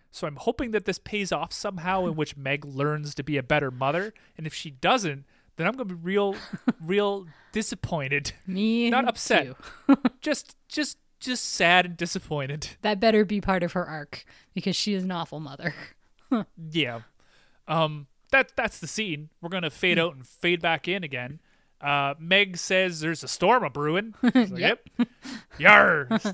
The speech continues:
Speaker 2: <laughs>
Speaker 1: storm on the port bow." Basically, she's like, "All right, Ian, my barometer says this, my calculations say that. Storm's a brewing.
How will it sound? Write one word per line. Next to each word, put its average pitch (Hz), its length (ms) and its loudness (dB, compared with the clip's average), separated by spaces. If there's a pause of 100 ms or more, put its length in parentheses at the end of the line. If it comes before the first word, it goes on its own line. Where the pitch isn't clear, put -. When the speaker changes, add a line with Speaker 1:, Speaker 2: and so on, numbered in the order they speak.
(100)
Speaker 2:
<laughs> 175 180 -6
Speaker 1:
storm 208 440 6
on 196 140 4
the 180 100 4
port 185 320 0
bow." 139 440 0 (480)
Basically, 180 640 0
she's 160 220 -6
like, 160 120 0
"All 175 140 4
right, 165 220 4
Ian, 156 420 0 (500)
my 147 160 -2
barometer 165 420 4
says 147 340 -4
this, 165 280 -2
my 135 100 -10
calculations 160 920 -2
say 147 180 -4
that. 156 320 4 (360)
Storm's 185 400 0
a 156 40 -4
brewing. 160 440 2